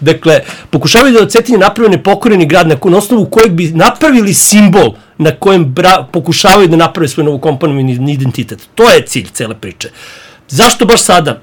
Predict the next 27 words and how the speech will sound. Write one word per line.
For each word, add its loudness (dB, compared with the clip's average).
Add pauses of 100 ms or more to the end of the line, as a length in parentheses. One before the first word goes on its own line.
<clears throat> -10 (720)
Zašto 0
crkva, -4
pored -2
svega 2
ovoga 0
što -10
smo -10
pričali -4
o -2
bezbednosnoj -2 (100)
fa-, -4
o -2
segmentu, 0 (360)
trgovini 2
kokainom, 2 (220)
e, 0
narkokartelima 0
koji 2
su -6
domicilni 2
u 0
Crnoj 0
Gori 0
i -6
svemu 0
ostalom? 0